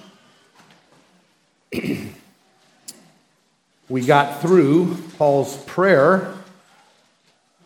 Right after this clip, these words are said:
for the Philippians in verses one through eleven, and we're gonna go through twelve through eighteen today. So Philippians one,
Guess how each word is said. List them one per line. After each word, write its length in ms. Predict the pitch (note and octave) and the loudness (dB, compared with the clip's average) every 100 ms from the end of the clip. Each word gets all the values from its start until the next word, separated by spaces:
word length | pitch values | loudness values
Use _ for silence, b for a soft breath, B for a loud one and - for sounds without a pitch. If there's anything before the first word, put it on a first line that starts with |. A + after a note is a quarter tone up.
| _ _ _ - | _ _ _ -2
for 300 | D3 C#3 C3 | 2 4 2
the 100 | B2+ | -2
Philippians 960 | - C#3+ - C3 B2+ D3+ D3 - - - _ - | -2 -2 -2 -2 -2 -2 -6 -12 -18 -20 _ -12
in 180 | A#2+ | -10
verses 600 | A2 B2+ B2 B2 G#2+ G#2+ | -6 -4 -4 -6 -8 -10
one 260 | B2+ C3 B2+ | -6 -4 -4
through 200 | B2 B2 | -6 -4
eleven, 400 | A2+ D3 D3 D3+ | 0 2 2 -2
and 100 | A#2+ | -2
we're 80 | B2 | -2
gonna 220 | B2+ A#2+ | -2 -4
go 240 | A2 B2 A#2+ | 0 2 2
through 240 | B2 A2 | -2 -10
twelve 600 | - - D3 D3 D3 - | -10 -4 0 0 0 -4
through 160 | A#2+ B2+ | -6 -4
eighteen 720 | C#3 C3+ C3+ A#2 B2 A#2+ - _ _ _ _ _ _ _ _ _ | -4 -6 -8 -6 -8 -10 -16 _ _ _ _ _ _ _ _ _
today. 400 | A#2+ B2 A2 G2 | -4 -2 -2 -4
So 380 | - A2 G2+ G2 - _ | -10 -10 -10 -12 -18 _
Philippians 480 | C#3 C#3 C#3 A2+ G#2+ | -4 -2 -4 -6 -6
one, 500 | G#2+ C#3+ C3+ A#2+ A#2+ | -2 0 0 -2 -8